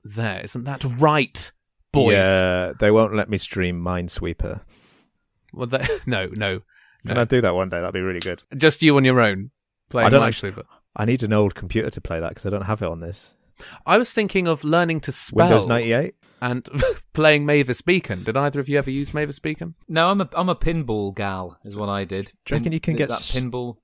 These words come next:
Speaker 2: like,
Speaker 1: I
Speaker 2: s-,
Speaker 1: don't.
Speaker 2: s-, yeah, pinball, yeah. Could, do you reckon you get
Speaker 3: Yeah.
Speaker 2: Snake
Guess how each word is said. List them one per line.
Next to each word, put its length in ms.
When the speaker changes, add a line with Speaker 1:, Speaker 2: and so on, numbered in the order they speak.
Speaker 2:
like, 300
Speaker 1:
I 80
Speaker 2:
s-, 280
Speaker 1:
don't. 300
Speaker 2:
s-, 220
yeah, 140
pinball, 520
yeah. 220
Could, 240
do 60
you 20
reckon 100
you 60
get 240
Speaker 3:
Yeah. 160
Speaker 2:
Snake 480